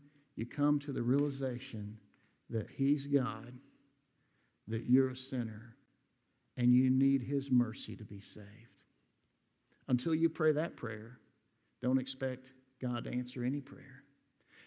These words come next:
Because you and I, what allows us to pray to start with is not 'cause we're trying to impress him, not because we're trying to be religious or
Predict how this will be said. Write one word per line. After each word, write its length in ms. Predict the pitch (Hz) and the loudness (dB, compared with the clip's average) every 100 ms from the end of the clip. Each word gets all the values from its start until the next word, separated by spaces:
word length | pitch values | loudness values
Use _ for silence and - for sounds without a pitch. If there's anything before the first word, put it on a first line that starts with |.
| - | 4
Because 460 | 131 - 135 120 | 4 6 4 4
you 320 | 139 127 147 165 | 2 6 8 8
and 140 | 147 | 8
I, 400 | 156 165 131 123 - - - | 6 4 0 -2 -8 -18 4
what 280 | 143 147 147 | 10 10 10
allows 580 | 120 135 156 165 131 | 4 6 6 4 0
us 180 | 147 135 | -4 -4
to 100 | - | -6
pray 280 | 123 147 147 | -6 0 2
to 80 | 139 | 2
start 380 | - - 175 160 | 0 2 2 2
with 320 | 113 117 123 | -4 -8 -10
is 140 | 120 | -4
not 200 | 143 147 | 0 0
'cause 220 | 147 139 135 | -2 -4 -2
we're 80 | |
trying 280 | 127 143 131 | -4 0 2
to 60 | 127 | 0
impress 380 | - 135 135 - | 0 -4 -4 -8
him, 240 | 113 127 | -8 -4
not 220 | 139 143 | -4 -6
because 320 | 147 143 131 | -4 -2 -2
we're 100 | 139 | -2
trying 320 | 127 - 131 123 | -2 0 4 4
to 60 | |
be 160 | 113 127 | 2 0
religious 600 | 110 113 131 135 143 - | 0 -4 -4 -4 -6 -6
or 120 | 113 | -10